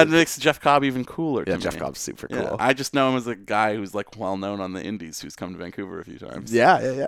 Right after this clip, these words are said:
Speaker 2: Yeah.
Speaker 1: That's, yeah, we've seen him a couple times.
Speaker 2: Wrestled El Fantasma.
Speaker 1: Um, but yeah, I think Aleister Black has this tremendous sort of down-tempo charisma. Everything he does is very deliberate in ring. He's smooth. It's,
Speaker 2: And
Speaker 1: uh,
Speaker 2: just for, again, a man of his size and stature, 'cause he's about as big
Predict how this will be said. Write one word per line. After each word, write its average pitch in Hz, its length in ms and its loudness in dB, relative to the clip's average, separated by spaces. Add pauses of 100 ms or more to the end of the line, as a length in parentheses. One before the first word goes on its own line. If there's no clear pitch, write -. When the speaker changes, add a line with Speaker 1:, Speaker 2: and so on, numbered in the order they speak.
Speaker 2:
Yeah. 107 140 -4
Speaker 1:
That's, - 240 -8
yeah, 123 100 2
we've 107 180 -4
seen 98 140 -10
him 104 60 -10
a 98 40 -12
couple - 220 -10
times. 104 160 -8
Speaker 2:
Wrestled 107 280 -6
El 104 100 0
Fantasma. 143 600 -4 (200)
Speaker 1:
Um, 87 400 0
but 185 140 10
yeah, 208 200 12
I 156 80 4
think - 340 2
Aleister 175 360 8
Black 117 260 8
has 107 240 2
this 95 260 -2
tremendous 117 500 -2
sort 123 120 0
of 95 260 -4
down-tempo 110 760 0
charisma. 95 640 -2
Everything 151 300 -2
he 196 60 -2
does 180 140 0
is 165 80 -10
very 156 200 2
deliberate 107 680 0
in 92 140 -8
ring. 85 300 -8
He's 104 160 -12
smooth. 104 800 -4
It's, 82 240 -6
Speaker 2:
And 156 180 6
Speaker 1:
uh, - 20 0
Speaker 2:
just 196 280 2
for, 190 440 6
again, 113 600 2
a 98 80 -2
man 101 320 -2
of 117 120 -4
his 117 440 -4
size 104 440 -2
and 120 80 -4
stature, 90 520 -4
'cause - 200 -10
he's 101 180 -12
about 101 320 -2
as 107 180 -2
big 95 460 -8